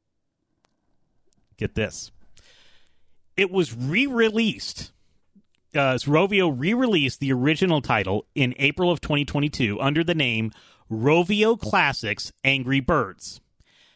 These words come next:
Less than a year after bringing the game back, however, Rovio is pulling it again, claiming its presence has an impact on the performance of its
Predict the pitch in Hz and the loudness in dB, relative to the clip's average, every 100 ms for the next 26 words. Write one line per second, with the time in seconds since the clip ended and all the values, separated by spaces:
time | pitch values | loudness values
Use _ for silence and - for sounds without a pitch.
0 | _ - 127 139 - 143 139 139 139 135 | _ -6 -2 -2 0 0 2 2 2 0
1 | 135 127 147 135 127 131 151 185 180 175 | -2 -4 -2 -2 -2 -2 0 0 2 2
2 | 180 160 127 131 131 135 127 - - 254 | 2 0 0 2 2 2 2 0 -2 0
3 | 226 156 123 123 117 - - 151 190 220 | 2 0 0 -2 -2 -6 -4 0 0 -2
4 | 185 - - 254 208 123 - 147 135 147 | -4 -6 -2 0 0 -4 -4 -2 0 -2
5 | 151 214 277 156 110 101 - - - - | -2 -2 0 0 -2 -2 -12 -20 -20 -2
6 | 147 165 170 185 - 170 170 160 147 139 | 0 2 0 -2 0 0 0 0 -2 -2
7 | - | -4